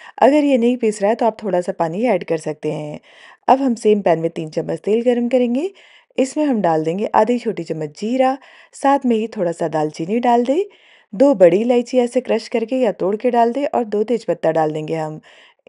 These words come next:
इन सबको अच्छे से भून लें ताकि इसका जो फ्लेवर है वो तेल में आ जाए। अब हम इसमें आधी छोटी चम्मच हल्दी का पाउडर, डेढ़ छोटी चम्मच लाल मिर्च पाउडर डाल देंगे। मैं यहाँ पे कश्मीरी लाल मिर्च का इस्तेमाल कर रही हूँ।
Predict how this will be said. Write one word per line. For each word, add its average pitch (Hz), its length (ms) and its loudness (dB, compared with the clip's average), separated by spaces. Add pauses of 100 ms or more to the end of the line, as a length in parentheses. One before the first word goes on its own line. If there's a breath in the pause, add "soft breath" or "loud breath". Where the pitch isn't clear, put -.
इन 285 140 0
सबको 208 320 -4
अच्छे 175 300 0
से 165 220 -6
भून 185 220 -6
लें 254 220 0
ताकि 202 260 -2
इसका 175 220 -6
जो 156 120 -4
फ्लेवर 247 400 2
है 262 120 -4
वो 240 140 -2
तेल 170 220 0
में 160 120 -2
आ 156 120 0
जाए। 156 340 -4 (540 loud breath)
अब 277 160 6
हम 226 160 0
इसमें 185 340 -4 (340 loud breath)
आधी 262 260 6
छोटी 196 240 -2
चम्मच 160 320 -6
हल्दी 156 220 -4
का 160 140 -4
पाउडर, 254 520 0 (480 soft breath)
डेढ़ 269 220 6
छोटी 180 280 -4
चम्मच 170 400 -6
लाल 254 240 2
मिर्च 247 200 0
पाउडर 160 280 2
डाल 156 220 2
देंगे। 156 260 -4
मैं 196 160 -2
यहाँ 240 180 0
पे 208 140 -6
कश्मीरी 240 460 -2
लाल 170 200 0
मिर्च 160 180 -10
का 240 120 -2
इस्तेमाल 175 380 -4
कर 156 180 -6
रही 156 100 -6
हूँ। 160 220 -10